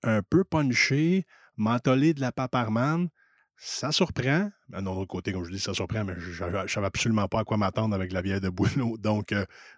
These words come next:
tout m'a-, tout m'aurait surpris à peu près. Mais j'ai trouvé ça vraiment agréable. Écoutez, c'est peut-être une des celles que j'ai aimé le plus. C'était pas une saveur auquel je m'attendais, puis je pense que ça ressemble à rien d'autre.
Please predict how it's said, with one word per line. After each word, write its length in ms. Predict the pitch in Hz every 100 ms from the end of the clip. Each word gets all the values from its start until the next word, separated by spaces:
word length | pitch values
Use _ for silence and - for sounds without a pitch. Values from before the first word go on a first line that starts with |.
| _ _ - _
tout 140 | 151
m'a-, 220 | 117 113 110
tout 160 | -
m'aurait 300 | 135 117 110
surpris 400 | 110 95 - 113
à 80 | 107
peu 120 | 98
près. 240 | 92 104 165 - - - -
Mais 180 | - 98
j'ai 160 | 95 95
trouvé 220 | - 110
ça 160 | 104 113
vraiment 480 | 92 90 104 160
agréable. 560 | 190 139 104 98 131 196 - - - _ -
Écoutez, 240 | - 151
c'est 160 | 151 95
peut-être 480 | - 120 170 180 -
une 140 | 156
des 160 | 131 104
celles 340 | - 165 160
que 220 | - 104
j'ai 320 | 95 95 98 -
aimé 260 | 113 156 131
le 120 | 104
plus. 640 | - 107 127 190 - - - - - - _ _ -
C'était 320 | - 101 101
pas 140 | 92 156
une 80 | 160
saveur 280 | 131 147
auquel 260 | 127 - 135
je 60 | 117
m'attendais, 480 | 107 117 101 123 196
puis 120 | -
je 60 |
pense 200 | - 165
que 120 | - 113
ça 140 | 101
ressemble 380 | - - 147 151 -
à 180 | 104 92
rien 500 | - - 95 139 139
d'autre. 360 | 120 123 -